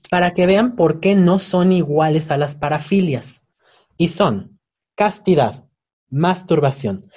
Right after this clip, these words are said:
relación a primera vista, polirrelación, intercambio de pareja, tribofilia o froterismo, fetichismo, transvestismo, rinofilia, linguofilia, audofilia,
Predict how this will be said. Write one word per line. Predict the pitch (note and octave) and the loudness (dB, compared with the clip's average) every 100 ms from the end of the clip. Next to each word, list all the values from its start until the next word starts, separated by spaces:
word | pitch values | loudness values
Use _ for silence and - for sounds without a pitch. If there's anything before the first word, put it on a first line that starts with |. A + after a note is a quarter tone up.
| - - | -20 -4
relación | D#3+ D#3+ D#3+ - A#3+ | 2 4 2 2 0
a | C4 | 0
primera | F#3+ D#3+ D3 C#3 | 0 2 2 0
vista, | D3+ - - - _ - | -2 -6 -12 -14 _ 0
polirrelación, | C3+ C3+ C3 A#2 A2+ - E3 B2+ A#2 | 2 4 2 2 0 0 0 0 -2
intercambio | C#3 C3+ C3+ C3+ F#3 F#3+ F3+ | -4 -2 -2 -2 0 2 2
de | D#3+ | 2
pareja, | B2 A#2+ B2+ G2 - _ _ - | 0 0 -2 -8 -14 _ _ 0
tribofilia | F3 D#3+ C#3+ - G3 G3 C4 - | 2 4 2 0 0 2 0 -2
o | |
froterismo, | B2 A3+ C#3+ F3 - G#3+ - _ _ _ _ _ _ _ _ | -2 -2 -2 -2 -2 -4 -8 _ _ _ _ _ _ _ _
fetichismo, | - G#3+ B3+ C#4 - D#3 A2 G2+ _ - | -2 -2 0 -2 -2 0 -2 -6 _ 0
transvestismo, | G3 F#3+ D#3 - - G#2+ G2+ F#2+ - - | 2 2 0 -4 -4 -4 -6 -10 -12 -4
rinofilia, | C#3+ F3+ F3 D#3 - F#3+ F3 A#2 G#2 - | 2 4 4 0 0 2 2 0 -2 -4
linguofilia, | D#3 G3 G#3 G#3 G3 - F3 A2+ G#2 - _ | 2 2 4 2 0 -2 -2 -2 -4 -8 _
audofilia, | D3 C#3+ C#3+ C#3 C#3+ - G#3 G3+ A#2 - | -2 2 2 0 -4 -2 0 0 -2 -8